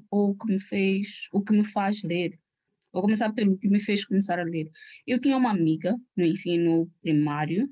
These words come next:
e nos mandaram ler livros. Disseram, "Vocês precisam ler algum livro antes de passarem para a oitava classe."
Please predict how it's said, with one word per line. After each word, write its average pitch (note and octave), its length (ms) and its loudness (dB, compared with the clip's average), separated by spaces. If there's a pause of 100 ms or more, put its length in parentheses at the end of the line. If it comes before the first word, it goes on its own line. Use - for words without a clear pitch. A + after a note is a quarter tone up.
(420)
e G#3 180 0
nos G#3+ 180 4
mandaram G#3 340 0
ler G3 200 2
livros. E3 560 -2
Disseram, G3 300 0
"Vocês E3+ 320 -2
precisam G#3+ 320 -2
ler F#3 180 -2
algum F3 260 0
livro A#3+ 480 0 (380)
antes G#3 260 -2
de F#3 100 -8
passarem F3+ 400 -6
para F#3+ 100 -6
a - 20 -6
oitava E3 340 -8
classe." - 440 -8